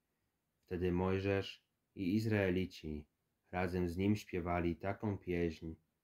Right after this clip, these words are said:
ku czci Pana. Warto zauważyć, że słowa związane ze śpiewem użyte są w Biblii trzysta czterdzieści pięć razy,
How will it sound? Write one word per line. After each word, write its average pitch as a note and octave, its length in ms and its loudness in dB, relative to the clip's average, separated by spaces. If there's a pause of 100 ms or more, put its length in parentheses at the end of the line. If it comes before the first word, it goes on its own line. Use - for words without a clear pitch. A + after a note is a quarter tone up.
ku A#2 140 0
czci E2+ 340 -6
Pana. D#2+ 460 -4 (720)
Warto G#2 300 -2
zauważyć, F2+ 720 -2 (100)
że G2 140 -2
słowa G#2+ 300 -2
związane G2+ 460 -2
ze D#2+ 100 -4
śpiewem F#2 540 -6 (440)
użyte G#2 340 -2
są F#2+ 240 -4
w F2 40 -8
Biblii F#2 480 -4 (180)
trzysta A#2 500 -4
czterdzieści F#2 640 -6
pięć F2+ 200 -4
razy, D#2+ 400 -4